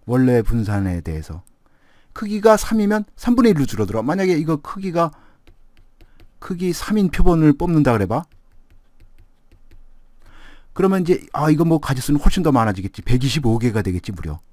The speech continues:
그렇지? 그런데 걔네들 보면은 그래도 백육십은 하나밖에 없잖아. 백육십, 백육십, 백육십 이렇게 뽑는 수밖에 없으니까. 백팔십도 하나밖에 없다고. 백팔십, 백팔십, 백팔십 그렇게 뽑아야만 세 개 평균이 백팔십이 되잖아.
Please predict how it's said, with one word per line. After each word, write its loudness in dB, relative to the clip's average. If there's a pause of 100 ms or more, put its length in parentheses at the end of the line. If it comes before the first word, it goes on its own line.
(140)
그렇지? -12
그런데 0 (800)
걔네들 4
보면은 2 (220)
그래도 6 (360)
백육십은 4
하나밖에 4
없잖아. 0 (240)
백육십, 0
백육십, 0
백육십 2
이렇게 -6
뽑는 0 (180)
수밖에 -10
없으니까. -12 (800)
백팔십도 4
하나밖에 -2
없다고. -8 (200)
백팔십, -6
백팔십, -2
백팔십 8
그렇게 -4
뽑아야만 0 (520)
세 4
개 4
평균이 6 (160)
백팔십이 4
되잖아. -8